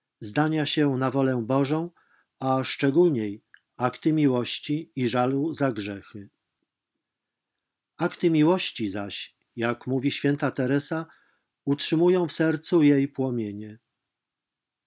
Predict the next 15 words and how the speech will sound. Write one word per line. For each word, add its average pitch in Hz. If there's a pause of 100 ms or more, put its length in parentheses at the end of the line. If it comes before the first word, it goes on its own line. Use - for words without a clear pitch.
(1120)
Następnie 135
rozmyślać 151
należy, 139 (500)
aby 135
otrzymać 165
od 147
Pana 156
Boga 147
łaski 147
konieczne 135
do 123
postępu 147
na 139
drodze 139
zbawienia, 113